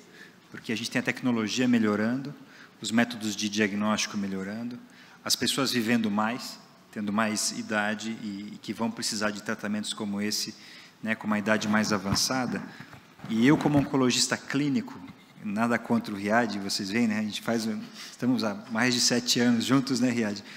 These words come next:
Mas eu sempre fico esperando que alguém, o radiologista, o radioterapeuta também fale, "Escuta, vencemos essa, essa discussão."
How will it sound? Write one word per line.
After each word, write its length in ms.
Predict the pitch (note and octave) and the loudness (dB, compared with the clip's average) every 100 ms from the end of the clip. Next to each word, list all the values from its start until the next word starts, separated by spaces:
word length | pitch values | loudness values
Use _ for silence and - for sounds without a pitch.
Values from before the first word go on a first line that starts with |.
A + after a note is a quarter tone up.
| - - - - | -16 -18 -18 -4
Mas 160 | B2+ | 0
eu 80 | C#3+ | 2
sempre 340 | C3+ G3 G#3 G3 | 4 2 2 -4
fico 320 | - - F3+ | -4 -4 -2
esperando 480 | - D3+ C3+ D3+ D3 | 0 4 6 6 4
que 160 | C#3+ C#3 B2+ | 2 2 4
alguém, 540 | B2+ A2 B2+ D3 D3+ | 0 2 0 0 2
o 60 | B2+ | 4
radiologista, 600 | B2+ C3+ B2+ A#2+ C3+ - | 6 6 4 4 0 -2
o 60 | |
radioterapeuta 540 | A2+ B2 A#2+ A#2+ B2 B2 | 0 0 2 0 0 -2
também 160 | A#2+ | -2
fale, 200 | B2 A2+ G#2 | -2 -6 -4
"Escuta, 460 | - D#3 - G2 F#2 - - - - - - - - | -4 -4 -4 -6 -12 -20 -20 -20 -20 -18 -18 -18 0
vencemos 680 | C3+ C3+ - D3 D3+ C#3 | 2 6 8 8 8 6
essa, 280 | C3 C3 C3 | 4 4 4
essa 340 | B2+ C3+ B2 B2+ | 2 2 0 -2
discussão." 600 | B2+ - B2+ - A#2 | -2 -2 0 0 0